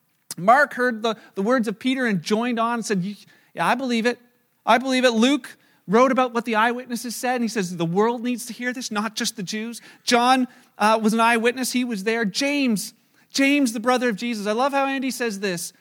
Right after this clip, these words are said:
James, the brother of Jesus, was not a follower of Jesus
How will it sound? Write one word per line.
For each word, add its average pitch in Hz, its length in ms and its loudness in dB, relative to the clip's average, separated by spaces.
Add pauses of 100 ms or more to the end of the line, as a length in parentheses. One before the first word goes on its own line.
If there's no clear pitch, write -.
(220)
James, 294 400 0
the 277 100 -8
brother 269 320 0
of 226 100 -2
Jesus, 185 600 -4
was 190 160 -2
not 240 200 0
a 277 40 -4
follower 247 420 -2
of 220 120 -4
Jesus 196 560 -4